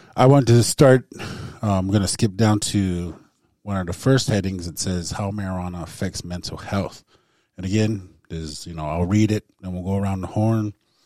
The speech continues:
Pod Gotti, alumni, favorite Indian. You guys give me some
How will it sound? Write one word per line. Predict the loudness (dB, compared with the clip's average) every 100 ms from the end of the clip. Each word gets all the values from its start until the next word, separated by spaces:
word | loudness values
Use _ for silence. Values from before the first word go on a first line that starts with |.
| _ _ _ -6
Pod | -4 -4 -4
Gotti, | 0 0 0 -4 -6
alumni, | -8 -6 -4 -2 0 0 -4 -8 _ _
favorite | -4 -2 -2
Indian. | -2 -2 -4 -6
You |
guys | -8 -8
give | -8 -10
me | -10
some | -12 -14